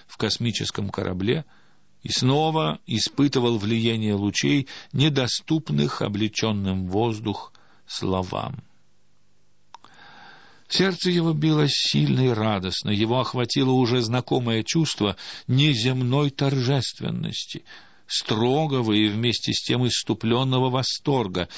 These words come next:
Неисчерпаемый источник жизни и сил открылся перед ним. Будь в легких побольше воздуха,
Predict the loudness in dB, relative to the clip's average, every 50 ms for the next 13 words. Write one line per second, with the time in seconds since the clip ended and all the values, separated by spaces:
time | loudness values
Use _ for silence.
0 | -16 -8 -2 0 2 2 2 2 0 0 0 0 0 -2 -4 _ -2 -2 0 0
1 | 0 0 0 0 2 2 2 2 2 2 0 0 0 0 0 0 0 -2 0 0
2 | 0 2 0 0 0 0 0 2 2 2 2 0 0 0 0 0 0 0 0 0
3 | 0 -2 -2 0 2 2 2 2 2 0 -2 -8 -16 -16 -10 -6 -6 -6 -4 -4
4 | -2 0 0 0 0 -2 -4 -6 -4 -4 -4 -4 -4 -6 -6 -8 -10 -10 -10 -12
5 | -14 -18 -20 -20 _ -20 -20 -20 -20 -20 -20 -20 -20 -20 -20 -20 -20 -20 -20 -20
6 | -20 -20 -20 -20 -20 -14 -6 -2 2 2 2 2 2 2 2 4 4 4 2 2
7 | -2 -4 -6 -6 -6 -6 -4 -4 -2 0 0 0 0 -2 -4 -4 -2 0 0 0
8 | 0 -2 -4 -8 -10 -12 -14 -18